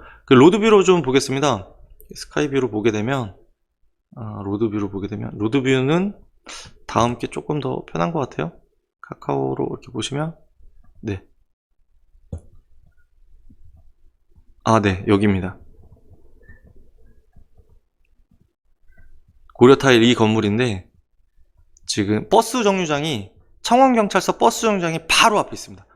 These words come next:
바로 앞에 버스 정류장이 있고 맞은편에도 버스 정류장이 바로 있고,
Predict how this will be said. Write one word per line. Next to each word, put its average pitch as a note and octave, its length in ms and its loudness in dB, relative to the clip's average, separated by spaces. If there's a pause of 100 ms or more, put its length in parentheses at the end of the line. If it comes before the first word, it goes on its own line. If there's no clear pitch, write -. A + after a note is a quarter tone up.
(120)
바로 B2+ 280 -4
앞에 B2 160 -6
버스 E3+ 220 -10
정류장이 E3+ 300 -4
있고 F3 300 -6 (220)
맞은편에도 D3 840 -4 (240)
버스 F3+ 180 -4
정류장이 D3 320 -6
바로 A2+ 240 -6
있고, F#2 260 -12